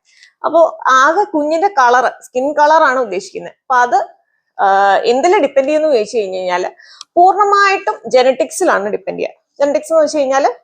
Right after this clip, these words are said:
അച്ഛന്റെ അമ്മയുടെയോ നിറം കിട്ടണം എന്ന് നിർബന്ധമില്ല. അവരുടെ, ആ, ബ്ലഡ് റിലേഷനിലുള്ള ആരുടെ നിറം വേണമെങ്കിലും ആവാം. കാരണം ജീൻസ് നമുക്ക് ഏത് വഴി വേണമെങ്കിലും വരാം. പക്ഷെ ഫാമിലിയിലുള്ള ജനിതകമായിട്ടുള്ള ഫാക്ടേഴ്സ് ആണ്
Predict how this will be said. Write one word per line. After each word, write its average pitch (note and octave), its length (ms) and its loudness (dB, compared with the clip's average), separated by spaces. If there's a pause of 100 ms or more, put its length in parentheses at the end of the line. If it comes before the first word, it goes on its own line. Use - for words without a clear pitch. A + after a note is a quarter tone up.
(200)
അച്ഛന്റെ D4+ 380 2
അമ്മയുടെയോ C4 720 2
നിറം B3 240 -2
കിട്ടണം A#3+ 280 -2
എന്ന് C4 140 0
നിർബന്ധമില്ല. A3 640 0 (500)
അവരുടെ, G4 640 -2
ആ, A#3 500 2
ബ്ലഡ് B3 400 0
റിലേഷനിലുള്ള D4+ 720 0 (380)
ആരുടെ G4 460 2 (260)
നിറം A3+ 220 -2
വേണമെങ്കിലും G#3 340 -2
ആവാം. F3+ 220 -2
കാരണം B3+ 340 0
ജീൻസ് D#4 320 -4
നമുക്ക് D4+ 260 -4
ഏത് B3+ 200 2
വഴി C#4+ 200 4
വേണമെങ്കിലും G#3+ 420 -2
വരാം. - 200 -16 (520)
പക്ഷെ G4 200 -6 (300)
ഫാമിലിയിലുള്ള D4+ 760 0 (600)
ജനിതകമായിട്ടുള്ള C#4 1040 2 (440)
ഫാക്ടേഴ്സ് B3+ 540 0
ആണ് G3+ 240 0